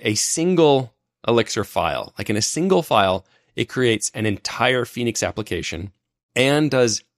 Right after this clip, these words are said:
live view and does image classification where you can drop in an image and it will have a little asynchronous task that runs and spins and then says, "Oh, this is what it is." And he deployed it. And it's, like, all in, you know, around three hundred lines of code,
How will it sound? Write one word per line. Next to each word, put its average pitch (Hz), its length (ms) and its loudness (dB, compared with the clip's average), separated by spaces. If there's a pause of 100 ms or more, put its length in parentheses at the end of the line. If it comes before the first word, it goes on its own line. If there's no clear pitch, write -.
live 101 300 2
view 92 460 0
and 139 400 0
does 117 260 0
image 147 340 -2
classification 95 960 -4 (260)
where 113 180 0
you 113 100 2
can 104 180 0
drop 113 380 2
in 123 140 2
an 120 100 2
image 104 500 -2 (680)
and 101 180 2
it 98 60 0
will 104 180 4
have 98 180 2
a 107 60 4
little 107 300 4
asynchronous 117 760 -2 (480)
task 117 500 -2
that 101 180 -2
runs 107 320 2
and 101 120 -2
spins 117 520 0
and 101 160 0
then 104 180 0
says, 104 220 2
"Oh, - 140 0
this 101 220 -6
is 85 120 -4
what 95 140 -4
it 139 60 0
is." 156 360 0 (340)
And 104 300 0
he 107 180 -2
deployed 160 380 2
it. 95 180 0
And 120 160 2
it's, 117 160 -4
like, 143 300 0
all 180 260 4
in, 113 340 2 (220)
you 160 160 -2
know, 147 100 4
around 127 380 4
three 139 220 -4
hundred 120 300 -2
lines 104 240 0
of 90 100 -12
code, 92 380 -2